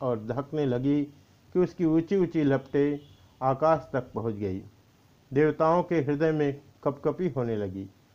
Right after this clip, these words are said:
आग की गर्मी से संतप्त होकर सभी देवता देवराज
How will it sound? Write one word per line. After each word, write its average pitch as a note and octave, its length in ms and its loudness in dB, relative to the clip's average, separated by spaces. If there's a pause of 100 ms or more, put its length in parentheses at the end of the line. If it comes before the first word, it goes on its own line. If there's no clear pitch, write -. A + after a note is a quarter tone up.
(420)
आग D#3+ 200 4
की E3+ 240 -2
गर्मी D#3+ 380 2
से D#3+ 240 -2
संतप्त C#3+ 600 -4
होकर C#3+ 340 0
सभी C#3+ 340 -4
देवता B2+ 400 0
देवराज B2 440 0